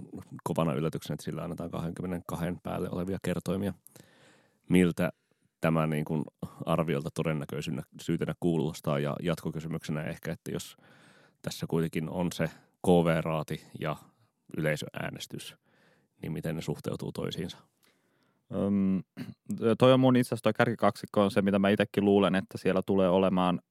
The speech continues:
Speaker 2: pinnalla. Ehkä niinku tälleen omaan kokemukseen peilaten, mikä ei toki aina ole ollut täysin oikeassa. Ö, mutta on tosi kiinnostavaa, että saataisiko me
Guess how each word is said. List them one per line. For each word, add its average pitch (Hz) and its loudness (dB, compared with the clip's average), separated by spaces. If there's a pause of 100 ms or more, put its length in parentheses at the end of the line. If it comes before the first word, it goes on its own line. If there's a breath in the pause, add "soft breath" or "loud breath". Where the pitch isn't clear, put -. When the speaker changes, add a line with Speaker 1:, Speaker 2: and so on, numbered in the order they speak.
(160)
Speaker 2:
pinnalla. 104 2 (500 soft breath)
Ehkä 92 -4
niinku 92 0
tälleen 92 2 (100)
omaan 98 0
kokemukseen 92 -2 (140)
peilaten, 92 2 (640 soft breath)
mikä - -4
ei 85 0
toki 101 2
aina 98 4
ole 95 2
ollut 98 2 (340)
täysin 98 0
oikeassa. 104 0 (540 soft breath)
Ö, 95 0
mutta 95 0
on 113 6
tosi 131 6
kiinnostavaa, 135 6
että - 2
saataisiko 120 4
me 127 6